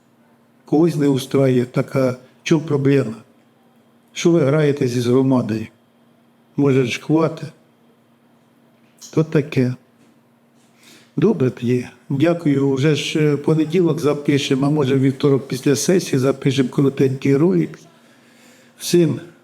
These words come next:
всього найкращого. Дощик пішов, це на урожай. Пшеницю намочив, клас має зменшиться, але у нас вже було у всіх тут плачевне состояння із кукурузою.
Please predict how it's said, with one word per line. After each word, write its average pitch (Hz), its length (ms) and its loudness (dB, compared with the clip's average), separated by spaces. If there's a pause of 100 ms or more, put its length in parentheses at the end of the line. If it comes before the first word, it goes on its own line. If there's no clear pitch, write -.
(260)
всього 156 280 0
найкращого. 139 800 0 (560)
Дощик 170 540 0
пішов, 143 540 0 (180)
це 175 160 0
на 147 180 0
урожай. 139 540 2 (520)
Пшеницю 170 600 0
намочив, 143 640 0
клас 139 440 -2 (120)
має 139 280 2
зменшиться, 147 840 0
але 147 240 2
у 139 100 0
нас 139 240 2
вже 127 300 2 (380)
було 139 380 2 (140)
у 165 120 2
всіх 139 420 0
тут 131 160 -6
плачевне 139 580 0
состояння 135 760 0
із 139 260 -2
кукурузою. 165 840 0